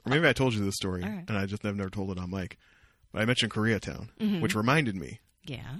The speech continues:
Speaker 1: that during our hiatus on New Year's Eve day,
Speaker 2: Yes.
Speaker 1: I went and met up with, uh, my beloved Joycey Vogues.
Speaker 2: Ooh.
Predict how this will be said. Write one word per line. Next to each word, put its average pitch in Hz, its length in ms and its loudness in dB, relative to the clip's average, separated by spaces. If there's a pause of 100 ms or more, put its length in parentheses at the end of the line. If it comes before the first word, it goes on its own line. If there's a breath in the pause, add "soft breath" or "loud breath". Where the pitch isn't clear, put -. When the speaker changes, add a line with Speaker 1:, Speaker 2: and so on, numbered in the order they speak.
Speaker 1:
that 95 240 -2 (640)
during 139 240 6
our 110 80 2
hiatus 113 500 2 (240)
on 107 100 -2
New 113 80 4
Year's 113 260 2
Eve 107 140 0
day, 104 420 2
Speaker 2:
Yes. 87 260 -6 (420)
Speaker 1:
I 104 120 0
went 107 180 0
and 101 80 -2
met 104 160 2
up 101 180 -2
with, 98 220 -2
uh, 92 300 -6 (180)
my 107 140 2
beloved 104 300 0
Joycey 104 300 0
Vogues. 101 380 0 (260)
Speaker 2:
Ooh. 285 320 -6